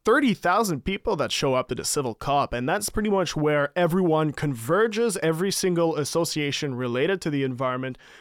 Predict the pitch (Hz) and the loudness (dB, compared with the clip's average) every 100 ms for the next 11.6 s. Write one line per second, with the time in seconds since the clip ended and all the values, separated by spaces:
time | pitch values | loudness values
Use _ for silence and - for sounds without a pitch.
0 | - 185 160 120 160 180 160 170 147 151 | -6 -2 -2 2 2 2 2 0 0 -4
1 | 135 120 165 156 139 123 117 175 110 101 | -4 0 2 2 0 -2 0 0 0 -2
2 | - - - - _ 196 196 190 180 175 | -10 -16 -20 -20 _ 4 4 4 0 2
3 | 190 220 - 226 180 160 160 - - 190 | 2 2 2 2 2 2 0 -2 0 0
4 | 226 214 202 190 156 175 220 226 139 117 | 0 0 0 -2 -2 -2 0 0 0 0
5 | 127 - _ - - - 160 151 147 - | -6 -10 _ -20 -10 0 4 4 2 -8
6 | 151 151 151 143 143 139 139 - _ _ | -4 -2 0 -2 -2 -2 -6 -10 _ _
7 | _ _ _ _ - 165 220 233 226 165 | _ _ _ _ -6 -2 0 2 2 2
8 | 147 151 147 143 139 135 139 143 147 143 | 0 -2 -2 -2 -4 -4 -4 -4 -2 0
9 | 170 190 175 147 - 156 147 143 143 147 | 2 2 0 -4 -4 -4 -2 -4 -2 -2
10 | 143 139 135 - 135 - 123 117 139 131 | -2 -2 -4 -6 -8 -6 -8 -4 -4 -2
11 | 127 143 226 226 135 107 | -2 2 0 0 -4 -4